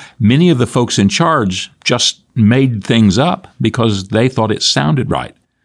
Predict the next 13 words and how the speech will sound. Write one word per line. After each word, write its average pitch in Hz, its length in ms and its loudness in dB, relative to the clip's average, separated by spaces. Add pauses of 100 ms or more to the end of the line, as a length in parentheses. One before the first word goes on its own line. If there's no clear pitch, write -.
(400)
And 95 80 0
some 139 200 2
of 160 100 2
those 113 280 2
who 104 100 2
knew 135 260 4
the 127 120 0
science 120 680 0
best 139 640 -4
sat 127 320 -2
on 127 140 2
their 101 140 2
hands 107 580 4